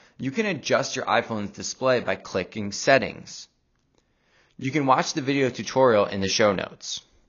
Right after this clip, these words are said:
For the home and bedroom, I recommend installing Philips Hue lighting. You can control the light bulb's color and brightness from the comfort of your phone. Additionally,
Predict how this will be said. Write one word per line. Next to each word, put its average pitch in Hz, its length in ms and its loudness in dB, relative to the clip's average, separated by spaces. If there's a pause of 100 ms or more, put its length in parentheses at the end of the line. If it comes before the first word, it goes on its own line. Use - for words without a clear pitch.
(2000)
For 143 160 -2
the 135 80 0
home 151 240 0
and 196 140 -2
bedroom, 101 680 0
I 113 120 0
recommend 117 500 0
installing 104 460 -2
Philips 98 420 0
Hue 139 260 -2
lighting. 82 500 -2 (520)
You 120 140 -4
can 131 160 -2
control 135 400 2
the 151 100 -2
light 123 280 4
bulb's 110 240 -2
color 117 360 4
and 127 140 -2
brightness 113 400 4
from 104 160 -2
the 98 80 -2
comfort 98 460 0
of 87 100 0
your 98 100 0
phone. 110 480 0 (720)
Additionally, 117 680 2